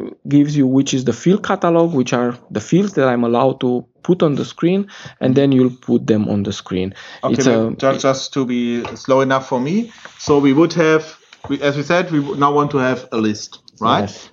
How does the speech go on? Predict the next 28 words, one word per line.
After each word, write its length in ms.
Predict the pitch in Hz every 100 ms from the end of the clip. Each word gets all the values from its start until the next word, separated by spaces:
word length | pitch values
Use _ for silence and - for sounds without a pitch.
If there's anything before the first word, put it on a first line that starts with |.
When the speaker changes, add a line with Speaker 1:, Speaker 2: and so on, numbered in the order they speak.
| -
Speaker 2:
And 420 | 131 135 143 131
you 140 | 135
already 220 | 135 135 131
mentioned 360 | 135 135 -
a 40 | 131
lot 280 | 131 143
of 160 | 151 147
things 240 | 147 139 139
to 80 |
be 100 | 131
defined 560 | 113 113 123 120 131 123
for 220 | - 117
just 220 | 117 143 143
a 20 |
list 300 | 131 131 -
of, 280 | 131 - -
of 160 | - -
items, 440 | - 95 95 98 -
that 140 | 95
is 380 | 90 - - -
just 180 | - 113
to 80 | 120
represent 340 | 110 107 117
Speaker 1:
Yes. 200 | 117 104
Speaker 2:
the 80 | 107
data 140 | 107 113
from 140 | 107
the 100 | 101